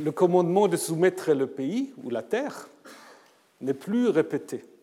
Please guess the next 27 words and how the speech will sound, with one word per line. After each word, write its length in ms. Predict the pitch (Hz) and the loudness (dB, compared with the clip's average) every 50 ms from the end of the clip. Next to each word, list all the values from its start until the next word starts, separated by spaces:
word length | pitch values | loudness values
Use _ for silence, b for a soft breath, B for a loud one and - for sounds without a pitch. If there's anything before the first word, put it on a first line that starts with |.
| b b b b b b b b b | b b b b b b b b b
Ensuite, 640 | - 196 185 - - 214 240 - - - - - - - - - | 2 2 2 2 0 0 0 0 -2 -8 -14 -14 -14 -16 -12 -8
ici, 260 | 196 - - 208 196 | -6 -4 -2 -2 -2
c'est 180 | 160 - 160 139 | -2 -2 -2 0
bien 160 | 151 151 147 | 0 0 0
le 120 | 151 143 139 | 0 -2 0
pays, 280 | - 190 226 233 214 | 0 0 0 0 -2
ce 120 | - - 147 | -4 -6 -6
n'est 60 | 147 | 0
pas 360 | - 156 151 135 127 - - 117 | 2 2 4 4 2 -2 -4 -6
la 120 | 123 139 139 | -6 -6 -4
terre 240 | - 156 143 - | -2 -2 -2 -2
entière 440 | 135 139 139 - 170 175 160 - - | -2 -6 -6 -4 -2 -2 -2 -2 -4
comme 140 | - 135 120 | -8 -10 -8
c'est 120 | - 123 | -8 -10
en 80 | 117 113 | -10 -10
Genèse 380 | 101 107 113 127 156 156 - 131 | -8 -10 -8 -8 -8 -8 -10 -12
un. 80 | 139 - _ _ _ _ _ _ _ _ _ _ _ _ b b b b b b b b b b b - | -16 -16 _ _ _ _ _ _ _ _ _ _ _ _ b b b b b b b b b b b 2
Et 200 | 185 220 226 226 | 4 4 4 2
troisièmement, 520 | - - 180 165 139 156 151 165 214 277 | 0 2 2 2 4 2 0 2 2 0
pour 140 | - - 175 | 2 4 4
la 80 | 151 131 | 2 2
première 360 | - - 196 214 226 208 185 | 2 0 0 2 2 2 2
fois, 180 | - - 254 233 | 2 2 0 0
on 60 | 175 | 2
parle 280 | - 190 185 185 180 | 4 6 6 6 6
de 100 | 147 160 | 4 0
Silo. 480 | 151 - - 214 220 214 208 185 - | -2 -2 -4 -2 0 2 2 2 2